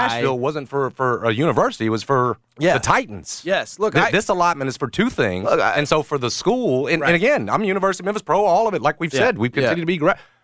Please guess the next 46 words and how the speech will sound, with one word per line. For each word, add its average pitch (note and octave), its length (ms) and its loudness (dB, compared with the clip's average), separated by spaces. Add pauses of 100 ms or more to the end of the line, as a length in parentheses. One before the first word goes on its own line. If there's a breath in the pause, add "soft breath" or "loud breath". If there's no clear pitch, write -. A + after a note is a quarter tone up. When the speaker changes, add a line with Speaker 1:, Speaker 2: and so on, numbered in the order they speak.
(100)
Speaker 1:
all G#3 220 2
of F#2+ 80 -6
that. D#2+ 160 -6 (300)
That, - 260 -14
that D#3 220 2
to C#3 140 2
think G3 260 -2
that A#2 180 0
you E3 80 0
get F3 180 0
the B2 60 2
majority A2+ 540 2
of F2 80 -2
that F#2 240 2
is, - 340 -6 (880)
that's, - 320 -4 (380)
why, D#3+ 180 4
why D3 220 0
would D3 160 -4
you, D3+ 80 -4
th-, A2+ 160 -6
again, B2+ 280 0
you, C#3+ 200 -2
you A#2 160 -2
believe B2+ 240 2
you're A2 160 2
owed C3+ 300 0
that. - 460 -10
Speaker 2:
Yeah. C#3+ 300 2 (160)
Speaker 1:
As A#2 140 0
opposed C3+ 240 0
to G2 120 -16 (140)
the, G2+ 160 -20
Speaker 2:
Well E3 280 2 (140)
Speaker 1:
the D3 120 0
majority D3+ 500 0
of C#3 100 -2
state - 320 -4
money G#2 380 -2 (680)
that, A2+ 240 2 (560)
again, B2+ 260 0
is G#2 100 -2
intended A2 420 -2
for G2+ 100 -2
both. F2+ 320 0 (100)
Speaker 2:
Look, D3 160 0